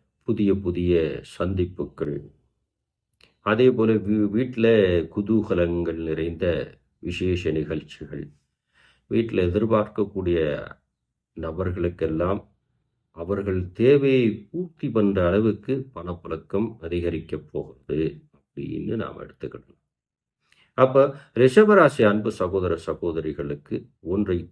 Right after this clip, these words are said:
தெளிவாக சொல்லுகின்றேன், இந்த ஆண்டு உங்களுக்கான ஆண்டு. இந்த நேரத்துல நீங்க எந்த முயற்சி வேணாலும் எடுக்கலாம்.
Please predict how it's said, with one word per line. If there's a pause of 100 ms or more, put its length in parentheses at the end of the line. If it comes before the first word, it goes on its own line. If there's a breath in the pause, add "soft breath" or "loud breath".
தெளிவாக
சொல்லுகின்றேன், (260)
இந்த (120)
ஆண்டு (600)
உங்களுக்கான (200)
ஆண்டு. (840)
இந்த
நேரத்துல (720)
நீங்க (160)
எந்த
முயற்சி
வேணாலும்
எடுக்கலாம்.